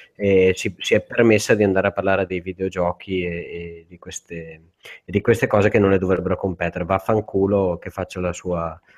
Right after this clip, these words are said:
la sua presentazione. Mm, an-, cioè, io sinceramente,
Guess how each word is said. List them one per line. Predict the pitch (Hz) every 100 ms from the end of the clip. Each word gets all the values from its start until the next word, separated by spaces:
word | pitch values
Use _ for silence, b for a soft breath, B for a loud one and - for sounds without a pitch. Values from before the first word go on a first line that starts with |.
| b b b
la | -
sua | 90 95
presentazione. | 95 87 98 139 - 110 110 110 -
Mm, | 101 92 95
an-, | 110 110 - _
cioè, | 104 92
io | 107
sinceramente, | 117 120 104 107 110 117 123 98 87